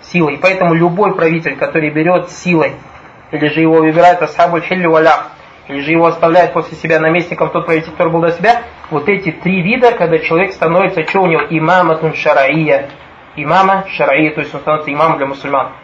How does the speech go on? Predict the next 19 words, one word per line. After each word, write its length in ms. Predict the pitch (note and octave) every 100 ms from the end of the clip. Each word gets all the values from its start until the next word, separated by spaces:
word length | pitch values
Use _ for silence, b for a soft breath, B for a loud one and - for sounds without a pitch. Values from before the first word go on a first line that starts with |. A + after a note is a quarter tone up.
| -
С 40 |
условием, 240 | D3+ F3 E3
чтобы 200 | D#3+ D#3
он 40 |
был, 80 | C#3+
конечно, 380 | D3 D3 C#3 D3
мусульманин. 420 | D#3 D3 C#3 B2+ - B B B B B
Куллюхум 600 | - C4+ C4+ B3 C#4 C#4
танаакиду 720 | A3+ G#3 G3+ B3 - A3 G3
лягум 340 | G3 F#3+ A#3 G3
имаматун 540 | F#3 G#3+ G#3+ F#3 E3+
шараия. 560 | D#3 D#3+ D#3 F#3 E3+ C3
То 120 | D#3+
есть 120 | D3+
эти 160 | F#3 F#3
люди 240 | F#3 F#3+
становятся 540 | - F3 G#3 G3 G#3
имамами 560 | G3 F#3 E3+ G#3 G3 F3
шариатскими. 640 | - D#3+ E3 D#3+ - C#3